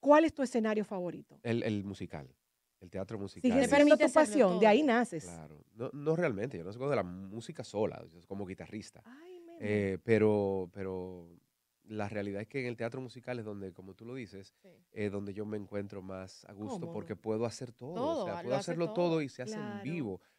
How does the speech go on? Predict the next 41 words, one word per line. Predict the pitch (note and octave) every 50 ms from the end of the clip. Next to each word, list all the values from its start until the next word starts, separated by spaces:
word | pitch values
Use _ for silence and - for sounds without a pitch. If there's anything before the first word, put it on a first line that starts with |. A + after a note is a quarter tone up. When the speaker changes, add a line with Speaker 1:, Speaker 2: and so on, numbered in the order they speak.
| _ _
Speaker 2:
No | - B2
hay | D3+
una | D#3 C#3+
grabación, | C3+ B2 A2+ A2+ G#2 - - D3 D3 D3 B2
no | G#2+ A2
hay | A2 A#2 B2
un, | B2 B2 A#2+ A2+
no | A2+
hay | A#2+ C3+ C#3
un, | C3
"Vamos | B2+ C#3+ D#3+ F#3
a | F#3
arreglar | F#3 F3 F3+ F3+
esa | E3+ - D3+
escena, | - - D3+ D#3+ E3+ E3 D3+ C3
vamos | A#2+ B2 B2+ D3
a, | D3
Speaker 3:
Ujú. | C#3+ C#3+ B2
Speaker 2:
vamos | A#2+ C#3+ E3
a | E3
coger | E3+ E3+
otra | F3 E3 E3+ -
Speaker 3:
Corta, | C#4+ D4 D#4 E4+ F4+ F4+
Speaker 2:
toma". | C#4 B3+ A3+ G3+ F3 D#3 -
Speaker 3:
aguanta. | - G3+ G#3+ G#3+ A#3+ B3 -
Speaker 2:
No | - F#3+
hay | F3+
nada | E3+ E3+ E3 D#3 D#3
de | C#3 C3+ C3
eso. | A#2+ - - G#2 G2
Hay, | A2 B2+ C3+ C3+ - _
lo | C3 C3+ B2+
que | - C3+
entregamos | C3 B2 B2+ C3 B2+ D3+ D#3+ E3 D3+ C3+ -
es | C#3 B2 -
el | C3+ A#2+ G#2+
alma | G2 F#2+ F2 E2+ F2 F2+ F#2 F#2 _ _ _
en, | G#2+ G2 G2+ G2+ -
en | G2+ G2
el | G2
escenario | F#2+ - - A2+ A2 A#2 A2+ G#2 G2+ A2